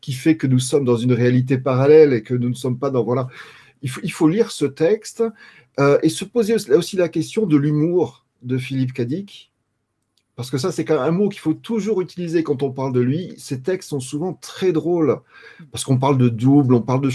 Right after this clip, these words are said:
de, de thèmes sérieux, de paranoïa, c'est très, euh, anxiogène. Ses textes sont souvent très, très drôles. Il avait un sens de l'humour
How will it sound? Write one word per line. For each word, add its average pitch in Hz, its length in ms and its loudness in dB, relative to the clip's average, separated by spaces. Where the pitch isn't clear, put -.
de, 123 120 0
de 127 180 -2
thèmes 131 240 0
sérieux, 131 400 0
de 127 80 2
paranoïa, 143 640 2
c'est - 220 -8
très, 131 260 0
euh, 120 200 6
anxiogène. 147 680 -2
Ses - 300 -10
textes 196 440 -8
sont 143 240 -6
souvent 156 480 -4
très, 196 240 -4
très 151 180 -6
drôles. 156 260 0
Il 123 140 -2
avait 131 160 0
un 139 140 -4
sens 139 320 -6
de 135 80 -4
l'humour 151 360 -4